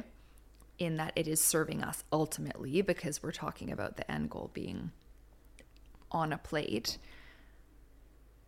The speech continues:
h-, how will we ever know that? And I would say when we talk about, you know, providing a, a good life for this animal, which I am then going to consume after, that's,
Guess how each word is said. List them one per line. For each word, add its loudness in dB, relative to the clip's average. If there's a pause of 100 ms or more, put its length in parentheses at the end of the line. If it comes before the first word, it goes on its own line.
(120)
h-, 0
how 8
will 8
we 4
ever 4
know -2
that? -2 (880)
And 10
I 12
would 12
say 6
when 8
we 6
talk 6
about, 6 (520)
you 4
know, 6
providing 8
a, 6
a 4 (220)
good 10
life 8
for 4
this 2 (120)
animal, 4
which 0
I 0
am -2
then -2
going -2
to -6
consume 2
after, 0 (720)
that's, 8